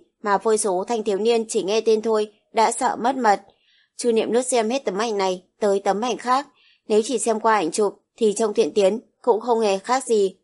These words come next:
với những ngôi trường khác. Diện mạo của nó cũng chỉ là một trường học bình thường mà thôi. Tiếng cọt kẹt ngày càng tới gần, kèm theo với hương thơm của món mì cà chua trứng thoang thoảng trong không khí. Chu Niệm bất giác đặt úp điện thoại xuống mặt bàn.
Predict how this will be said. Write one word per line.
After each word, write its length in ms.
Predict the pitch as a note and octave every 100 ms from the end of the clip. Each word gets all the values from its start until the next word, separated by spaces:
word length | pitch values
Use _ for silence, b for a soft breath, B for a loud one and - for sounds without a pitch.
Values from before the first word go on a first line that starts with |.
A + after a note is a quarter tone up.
| _
với 200 | G#3+ G3
những 220 | G#3+ -
ngôi 160 | A#3+ G#3+
trường 220 | A3 F#3+
khác. 280 | A3 B3+ D4 b b b
Diện 260 | - B3 G#3
mạo 180 | G3+ F#3
của 160 | G#3
nó 300 | F#3+ F#3 G#3 - _
cũng 160 | C4 B3
chỉ 140 | C4
là 140 | G3+ F#3
một 160 | F#3+
trường 220 | F#3 G#3+ G3
học 240 | F#3+ -
bình 200 | G#3 G3+
thường 260 | G#3+ G3 F#3+
mà 120 | F#3+
thôi. 360 | A3+ A#3 A3+ _ _ _ _ _
Tiếng 200 | - G3
cọt 180 | G3 A#3+ A3
kẹt 200 | G#3 F#3+ _ _
ngày 200 | A3 G3+
càng 240 | F#3+ F#3+ F3+
tới 160 | F#3+
gần, 280 | F#3 A#3 G3 - _
kèm 220 | - G#3 F#3+
theo 200 | A3 G#3+
với 180 | G3+
hương 220 | G#3+ A#3 A3
thơm 260 | A3+ A3
của 160 | G#3 F#3+
món 240 | F3+ F#3
mì 160 | B3 A3
cà 220 | - F#3+
chua 180 | F#3 G#3+
trứng 300 | A3 F#3+ A3 - _
thoang 200 | C4 A3
thoảng 300 | A3 G#3 C#3+
trong 220 | - A3+ G#3+
không 180 | A3+
khí. 340 | G#3 G#3 G3+ C#4 b b b b
Chu 160 | - A#3
Niệm 200 | A3 -
bất 100 | B3
giác 300 | C4+ B3+ C#4+ _ -
đặt 160 | A3
úp 140 | - B3+
điện 200 | B3+ F#3+
thoại 260 | A3+ F#3
xuống 260 | - G#3+ G3
mặt 160 | B3 A#3+
bàn. 300 | G3 F#3